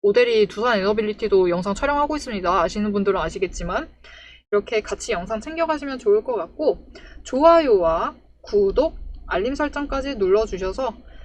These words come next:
앞으로 삼 분기 실적 발표돼서 과연 에이치제이 중공업이 삼만 오천 원 뚫고 어디까지 올라갈 수 있을지 이 흐름 계속 챙겨가 보시면 좋을 것 같습니다.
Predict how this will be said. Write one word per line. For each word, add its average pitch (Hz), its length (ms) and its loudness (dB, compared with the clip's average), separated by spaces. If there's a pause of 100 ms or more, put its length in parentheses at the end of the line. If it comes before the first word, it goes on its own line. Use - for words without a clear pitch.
(160)
앞으로 302 340 0
삼 349 180 -4
분기 349 300 -2
실적 339 320 -4
발표돼서 262 640 -4 (240)
과연 240 480 4 (280)
에이치제이 254 420 4
중공업이 214 680 0
삼만 311 460 2
오천 226 220 -2
원 226 100 -6
뚫고 247 440 0
어디까지 240 440 0
올라갈 208 400 4
수 - 100 -10
있을지 190 380 -2
이 190 200 -4
흐름 254 420 -2
계속 190 280 -6
챙겨가 269 440 -2
보시면 185 440 -6
좋을 220 180 -2
것 220 100 -2
같습니다. 175 580 -4